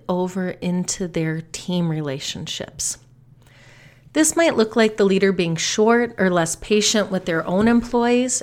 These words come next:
or it might be, reduce resources to the work group because the manager's manager disagrees with the direction the team is headed.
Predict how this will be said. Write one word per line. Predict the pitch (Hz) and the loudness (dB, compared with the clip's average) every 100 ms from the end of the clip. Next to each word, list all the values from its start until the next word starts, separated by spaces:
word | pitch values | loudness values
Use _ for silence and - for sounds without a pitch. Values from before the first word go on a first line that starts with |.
| - | -2
or | 220 | -2
it | 208 | 0
might | 214 247 247 | 0 0 -4
be, | - - | -12 -8
reduce | 190 196 - 262 320 269 - | -2 -2 -2 -2 0 -2 0
resources | 202 226 - 240 240 247 247 | 2 2 2 0 2 -2 -2
to | - | -2
the | 185 | -2
work | 165 185 190 | 0 -2 -2
group | 294 330 339 - - - - - | -2 0 -2 -12 -20 -20 -18 -2
because | 226 226 - 262 | -2 -2 -2 0
the | 247 | 4
manager's | 240 202 220 247 247 240 240 208 | 6 8 8 8 8 6 2 4
manager | 220 233 285 330 220 165 - - - - - - | 2 4 6 6 4 0 -4 -12 -20 -20 -20 -2
disagrees | 254 247 233 208 214 160 - | 0 2 0 2 2 0 -4
with | 208 208 | -2 2
the | 202 | 2
direction | 190 170 160 - 240 240 | 4 2 0 0 0 2
the | 220 | 0
team | - 247 269 | -2 -2 2
is | 285 - | 0 2
headed. | 165 - - | 0 0 -6